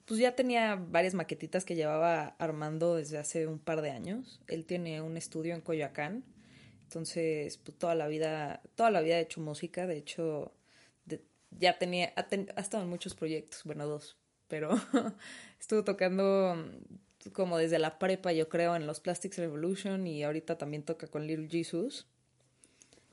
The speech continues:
Y nunca había como que él hecho su proyecto como por, por su parte. Y justo como que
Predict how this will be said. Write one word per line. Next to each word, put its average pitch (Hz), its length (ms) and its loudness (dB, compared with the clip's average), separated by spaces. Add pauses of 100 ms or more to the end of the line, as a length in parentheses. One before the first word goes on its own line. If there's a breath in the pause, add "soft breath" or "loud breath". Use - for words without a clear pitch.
(160)
Y 175 260 0
nunca 180 320 0
había 180 340 6
como 175 260 -2
que 160 200 2
él 180 180 4
hecho 180 220 -2
su 180 180 -6
proyecto 160 520 0
como 151 420 -4 (160)
por, 143 260 -2 (220)
por 151 140 -4
su 165 180 -6
parte. 170 600 -2 (840 soft breath)
Y 208 80 -4
justo 233 380 0
como 220 260 2
que 175 380 0